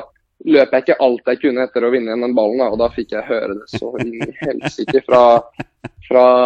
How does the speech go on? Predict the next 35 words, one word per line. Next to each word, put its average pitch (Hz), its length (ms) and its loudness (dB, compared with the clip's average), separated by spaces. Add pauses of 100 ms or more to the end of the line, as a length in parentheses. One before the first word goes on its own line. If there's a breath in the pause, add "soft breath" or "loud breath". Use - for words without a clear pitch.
(360)
han 127 240 0
der, 120 240 0
eh, 123 180 2
kjente 123 400 -2
karen 117 360 -4
på 127 160 -6
siden, 135 400 2
og 131 80 2
det, 123 80 2 (240)
det, 131 160 4 (160)
det 135 160 4
gjorde 135 240 4
jeg 120 80 -4
ikke 139 100 -2
igjen, 131 240 0
for 131 160 -4
å - 20 -6
si 127 140 -4
det 113 80 -8
sånn, 123 180 -2
fordi 120 360 -4
det 120 180 -8
smalt 117 380 -12
så - 300 -4
inn 127 260 -8 (100)
i, 131 140 -6 (800)
ja. 127 160 2 (800 loud breath)
Så, 139 240 4 (340)
men 151 320 -6
ut-, 160 400 -8
lærte 165 320 -2
utrolig 175 760 -4
mye 175 220 -2
av 160 160 -4
han, 196 160 -4